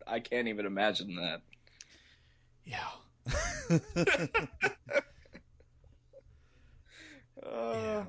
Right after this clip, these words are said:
Speaker 2: man.
Speaker 1: but it's over now. It's over now.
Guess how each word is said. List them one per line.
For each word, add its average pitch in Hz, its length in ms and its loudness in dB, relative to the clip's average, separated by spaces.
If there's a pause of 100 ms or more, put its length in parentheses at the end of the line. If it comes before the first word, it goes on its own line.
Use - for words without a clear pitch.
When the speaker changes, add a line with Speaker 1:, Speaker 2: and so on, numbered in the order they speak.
Speaker 2:
man. 175 240 -12
Speaker 1:
but 202 140 6
it's 240 160 -4
over 262 260 4
now. 170 400 -2 (200)
It's 120 180 -8
over 160 260 0
now. 123 320 0